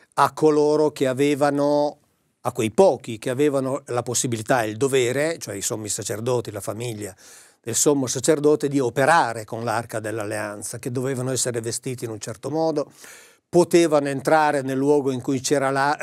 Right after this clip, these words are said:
l'arca soltanto in certi momenti e non in altri,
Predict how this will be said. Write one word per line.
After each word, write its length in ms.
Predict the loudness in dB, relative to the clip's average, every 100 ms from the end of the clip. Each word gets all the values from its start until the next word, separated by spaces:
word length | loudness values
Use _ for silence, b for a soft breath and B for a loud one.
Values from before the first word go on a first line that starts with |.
| -2
l'arca 480 | 2 2 0 -2 2
soltanto 580 | 4 4 2 2 0
in 100 | -4
certi 340 | 0 -2 -2 -4
momenti 500 | -2 -2 -2 0 -2
e 60 |
non 320 | 0 0 0 0
in 120 | -2
altri, 560 | -2 -2 -6 -2 -2